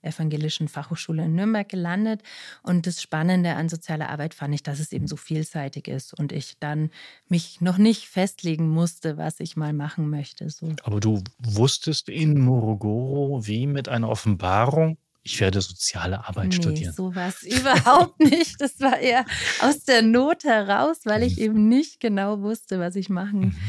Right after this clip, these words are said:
Speaker 1: werde. Und meine Eltern sind beide Sozialarbeiter, Sozialarbeiterinnen.
Speaker 2: Ach so.
Speaker 1: Genau. Deswegen lag das irgendwie nahe, weil ich eben auch wusste, man kann in so viele verschiedene Richtungen gehen und das
Speaker 2: Mhm.
Speaker 1: fand ich dann spannend. Und, aber es war keine Offenbarung. Es war eher so,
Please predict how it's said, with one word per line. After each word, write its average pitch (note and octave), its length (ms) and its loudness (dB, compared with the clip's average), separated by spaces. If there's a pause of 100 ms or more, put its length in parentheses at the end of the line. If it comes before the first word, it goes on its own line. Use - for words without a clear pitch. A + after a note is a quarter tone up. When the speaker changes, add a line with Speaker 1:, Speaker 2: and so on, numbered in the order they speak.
(480)
Speaker 1:
werde. F#3+ 640 -2
Und F3+ 340 -4
meine E3+ 260 0
Eltern E3+ 280 -2
sind E3+ 120 0
beide D#3 240 -4
Sozialarbeiter, E3 880 -6
Sozialarbeiterinnen. E3+ 880 -6
Speaker 2:
Ach F3+ 60 -2
so. F#2 260 -6 (180)
Speaker 1:
Genau. D#3 320 -2 (360)
Deswegen E3 440 -2
lag D#3+ 280 -2
das - 200 -6
irgendwie G#3+ 280 6
nahe, F#3 400 4
weil F#3+ 160 2
ich - 180 -2 (140)
eben G#3+ 240 4
auch - 180 0
wusste, B3 280 4
man G#3 160 4
kann A3 220 2
in G#3 220 2
so G#3+ 120 2
viele A3 240 -2
verschiedene F#3+ 460 -2
Richtungen F3+ 460 -2
gehen E3 220 0
und A#2 140 4
das E3+ 100 -6
Speaker 2:
Mhm. - 40 -8
Speaker 1:
fand D#3 200 -6
ich D3+ 100 -10
dann D3+ 200 -6
spannend. D#3 540 -4
Und, D#3+ 300 -4 (500)
aber E3+ 200 0
es E3+ 140 -2
war F3 120 -2
keine D#3 320 -4
Offenbarung. D3+ 720 -6
Es - 120 -14
war E3 100 -4
eher E3 200 -4
so, E3+ 260 -6